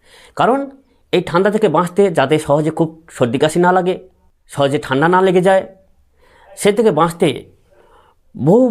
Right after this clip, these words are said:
প্রচলিত এই তুলসী পাতা মধু বহু বাড়িতেই সেবন করা হয়। এছাড়াও এই ওসিমাম স্যাংটাম মাদার টিংচার অর্থাৎ তুলসী পাতা থেকে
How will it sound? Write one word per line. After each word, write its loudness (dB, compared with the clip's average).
প্রচলিত 0
এই 2
তুলসী -4
পাতা 0
মধু 2
বহু 2
বাড়িতেই 0
সেবন 0
করা 0
হয়। -4
এছাড়াও 0
এই 4
ওসিমাম 2
স্যাংটাম 0
মাদার 0
টিংচার 2
অর্থাৎ -2
তুলসী -2
পাতা 0
থেকে 0